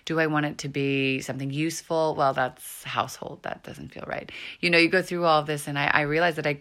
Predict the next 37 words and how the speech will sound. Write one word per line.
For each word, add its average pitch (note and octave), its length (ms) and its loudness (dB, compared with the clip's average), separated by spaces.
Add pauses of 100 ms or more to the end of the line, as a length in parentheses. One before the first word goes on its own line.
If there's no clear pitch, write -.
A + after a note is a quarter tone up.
really E3+ 300 -6
couldn't D3+ 440 -6
think D3 220 -6
of D3 80 -4
something C#3 380 -6
that C3+ 120 -8
I C3+ 220 -6
really C3+ 260 -6
wanted B2+ 460 -8
just B2+ 320 -10
for C3+ 120 -12
me. D3+ 380 -6 (520)
And, C3+ 460 -6
um, B2+ 300 -6 (120)
probably D#3 400 4
you're C3+ 120 -6
thinking, - 400 -12
"Oh, - 240 -2
I E3+ 100 8
can A#2 300 -2
think, - 260 -14
I, F3+ 140 2 (180)
give G#3+ 180 6
me A3 140 6
that C#3 220 10
gift D3 160 4
certificate, C3+ 480 0
um, D#3+ 320 8
a D#3+ 200 2
gift D#3 200 -4
card. D3+ 240 4
I F3 160 6
can D#3 160 -4
do D3 100 -6
something C3+ 300 -4
with C#3 140 -8
that." C3+ 200 2